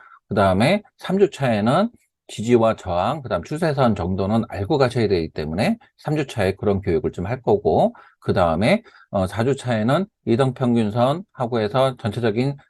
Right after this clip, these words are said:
그 실전 매매하는 방법까지, 어, 진행을 할 예정입니다. 그래서 여러분들이, 어, 이런 거 내가 하-,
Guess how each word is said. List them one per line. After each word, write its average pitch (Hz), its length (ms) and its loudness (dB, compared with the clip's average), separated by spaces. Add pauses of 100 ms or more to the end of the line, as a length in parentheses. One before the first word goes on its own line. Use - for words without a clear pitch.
그 90 140 -2
실전 185 400 2
매매하는 101 480 2
방법까지, 87 920 -2 (180)
어, - 160 -4
진행을 98 420 -2
할 127 140 2
예정입니다. 80 580 -2
그래서 98 440 2 (540)
여러분들이, 165 760 4 (320)
어, 120 180 4
이런 165 300 6
거 160 340 2 (960)
내가 127 240 0
하-, 147 200 -6